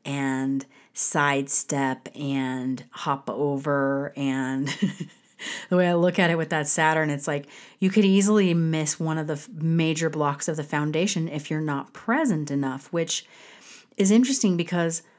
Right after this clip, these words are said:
or if you're not willing to make the change too, I'll say that. Because the way that my, that I understand it is that, and I got this, a lot of this study from my work,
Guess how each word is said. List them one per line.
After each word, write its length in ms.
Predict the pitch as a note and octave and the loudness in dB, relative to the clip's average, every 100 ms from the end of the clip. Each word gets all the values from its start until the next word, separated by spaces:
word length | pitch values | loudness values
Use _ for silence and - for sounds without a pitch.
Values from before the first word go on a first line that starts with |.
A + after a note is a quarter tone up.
| _ - | _ 0
or 180 | G3 A3+ | 4 6
if 120 | A#3 | 6
you're 100 | G3 | 4
not 240 | F3 D#3+ | 4 2
willing 320 | D#3 D#3+ D#3+ D3+ | 0 0 0 0
to 100 | D3 | -2
make 240 | C#3+ C#3 | -2 -4
the 80 | - | -6
change 520 | - C#3 B2+ - - | -4 -2 -2 -6 -6
too, 160 | C3 - | -6 -6
I'll 180 | D3+ D3 | -10 -8
say 220 | - C#3+ | -4 -4
that. 320 | - G#1+ - - - - - | -4 -6 -8 -16 -20 -14 -6
Because 460 | F3+ F#3 F3+ E3+ - - - _ _ _ _ _ _ - _ _ _ - | 0 2 2 0 -6 -16 -20 _ _ _ _ _ _ -20 _ _ _ -4
the 160 | F#3 F#3 | 2 4
way 220 | G3+ G#3 | 4 4
that 140 | F3+ | 2
my, 380 | D#3+ E3 E3+ - D#3 | 0 0 0 -2 -6
that 160 | D#3+ | -2
I 220 | D3 D3+ E3 | 0 0 0
understand 640 | D#3 D3 - C#3 C#3 C#3+ | -2 -2 -2 -2 -2 0
it 160 | E3 D#3+ | -2 -2
is 180 | D3 | -2
that, 420 | D3 C#3 C3+ C3 - | -2 -2 -2 -6 -6
and 160 | D3+ C#3+ | -4 -4
I 160 | D3 | -4
got 220 | D3 C#3 D3+ | -4 -4 -4
this, 160 | C#3+ - | -8 -6
a 80 | |
lot 180 | C#3 C#3 | -4 -4
of 100 | C#3 | -4
this 100 | D3 | -2
study 340 | - C3+ C3 C3+ | -2 -2 -2 -4
from 480 | - B2+ B2+ C3+ - | -4 -4 -4 -6 -6
my 340 | C3+ C3+ C3 - _ _ - | -6 -4 -6 -10 _ _ -8
work, 280 | C3+ B2+ | -6 -6